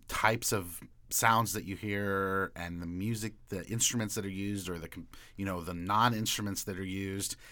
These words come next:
you think, like, "Well, there can't be, there couldn't possibly be anything more." But part of what attracts me to this kind of modern or experimental or,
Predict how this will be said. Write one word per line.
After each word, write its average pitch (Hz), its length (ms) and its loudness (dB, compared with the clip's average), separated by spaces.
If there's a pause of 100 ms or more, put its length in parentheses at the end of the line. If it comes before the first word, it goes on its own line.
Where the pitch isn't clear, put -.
(840)
you 110 180 -4
think, 123 320 -2
like, 98 200 -2 (180)
"Well, 98 140 -2
there 98 180 -4
can't - 320 -6
be, 82 340 -8 (120)
there 95 120 -4
couldn't 127 340 -2 (120)
possibly 92 460 -2
be 80 260 -10
anything 82 480 -6
more." 120 380 -2 (640)
But 107 280 4 (160)
part 147 320 8
of 107 180 2
what 104 360 0
attracts 110 460 -2
me 104 180 -2
to 95 560 -4 (360)
this - 360 0
kind 107 320 -2
of 90 300 -4 (160)
modern 104 640 2
or 92 300 -4
experimental 92 1120 -2
or, 85 480 -6